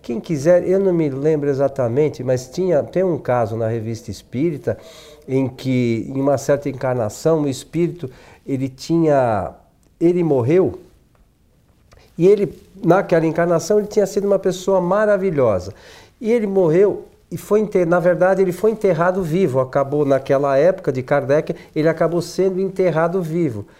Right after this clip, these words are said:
Aí depois foi, o Kardec fez a evocação, e a evocação é sempre boa pra gente aprender, né? Tem gente que não gosta muito, é porque acho que não gosta de <laughs> aprender, né? E aí, é, é,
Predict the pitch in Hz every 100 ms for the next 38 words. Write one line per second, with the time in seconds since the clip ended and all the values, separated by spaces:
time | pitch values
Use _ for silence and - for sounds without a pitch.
0 | - - - - 311 294 226 214 208 -
1 | 208 165 - 175 147 170 160 196 - 185
2 | 170 156 151 147 147 131 - 233 277 202
3 | 160 151 165 151 - 196 185 190 214 214
4 | 180 135 151 180 180 170 160 170 175 175
5 | 180 175 151 131 131 123 139 139 139 147
6 | 151 170 156 143 135 131 127 123 165 196
7 | 180 175 175 196 185 180 - - 165 -
8 | 214 170 156 156 165 139 185 180 127 127
9 | 113 135 - - - - _ 175 190 214
10 | - - 190 170 156 143